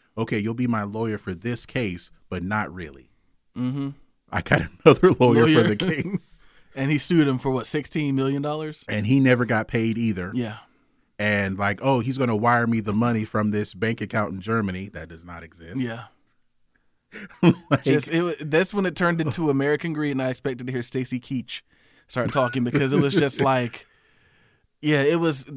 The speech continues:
Speaker 2: It, that's when you, that's when, and I don't know which, which, like, it's called the boy band con,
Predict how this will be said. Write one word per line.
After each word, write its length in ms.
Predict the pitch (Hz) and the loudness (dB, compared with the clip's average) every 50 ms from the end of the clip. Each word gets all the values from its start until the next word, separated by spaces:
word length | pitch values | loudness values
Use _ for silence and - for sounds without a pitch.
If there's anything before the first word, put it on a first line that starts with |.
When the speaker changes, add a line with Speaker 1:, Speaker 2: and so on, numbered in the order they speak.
| 123 _ - | -14 _ -4
Speaker 2:
It, 160 | 151 151 - - | -4 -4 -4 -2
that's 280 | 127 147 156 180 190 - | 0 2 2 2 2 0
when 160 | 214 196 180 | 0 2 2
you, 240 | 175 165 160 151 - | 2 0 0 -2 -4
that's 380 | - 107 143 151 156 175 - 185 | -6 -2 0 2 2 2 0 -2
when, 140 | 185 180 160 | -2 -4 -2
and 100 | 151 160 | 0 2
I 80 | 165 185 | 2 4
don't 180 | 202 202 185 | 4 2 2
know 140 | 180 175 165 | 4 2 4
which, 340 | 151 139 156 160 - - - _ - | 4 4 0 -2 -2 -6 -12 _ -10
which, 480 | - 127 127 147 165 - - - - _ _ _ _ - - _ _ _ | -8 -4 -2 -2 -4 -4 -6 -10 -12 _ _ _ _ -20 -20 _ _ _
like, 120 | - 160 170 | -2 0 0
it's 100 | 156 - | 0 2
called 220 | - 226 233 220 | 2 2 2 4
the 60 | 180 | 2
boy 280 | 160 131 143 156 165 160 | 0 2 4 4 4 4
band 340 | 135 143 139 139 131 123 - | 4 2 0 0 0 -2 -2
con, 480 | - - 131 127 131 139 165 185 196 | -4 -4 -4 -2 -2 -4 -4 -6 -8